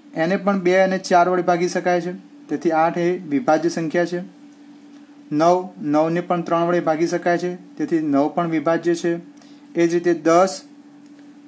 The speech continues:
પણ વિભાજ્ય છે. આગળ વધીએ તો અગિયાર જે છે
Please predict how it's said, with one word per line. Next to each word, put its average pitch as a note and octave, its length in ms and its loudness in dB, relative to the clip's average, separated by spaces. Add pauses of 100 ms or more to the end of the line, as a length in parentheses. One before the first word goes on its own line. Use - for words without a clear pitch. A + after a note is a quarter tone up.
(140)
પણ F#3 160 4
વિભાજ્ય E3+ 500 2
છે. E3+ 420 -4 (1300)
આગળ E3 260 2
વધીએ F3+ 260 2
તો F#3 100 0
અગિયાર F3+ 440 4
જે F3 160 2
છે C#3+ 160 2